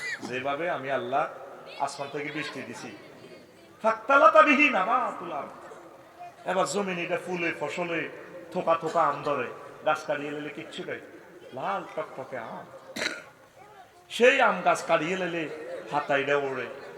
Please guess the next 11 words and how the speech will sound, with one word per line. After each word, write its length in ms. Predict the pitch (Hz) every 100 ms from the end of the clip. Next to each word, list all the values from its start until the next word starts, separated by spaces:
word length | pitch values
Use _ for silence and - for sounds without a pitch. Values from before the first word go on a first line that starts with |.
| - - -
ফাসবা 520 | 156 143 - 156 151
হাসিমান 480 | 135 - 156 147 139 -
তাজরাহু 540 | 139 - 139 135 127 127
রিয়াহ 400 | 143 165 185 165 - - - - - - 143
ওয়া 120 | 151
কানা 320 | 147 214 196
আল্লাহু 400 | 165 151 143 147
আলা 200 | 139 131
কুল্লি 400 | - 151 147 139
শাইইন 880 | 135 147 135 113 - 139 165 196 226 208
মুকতাদিরা। 960 | 185 269 - 302 - 180 - 123 107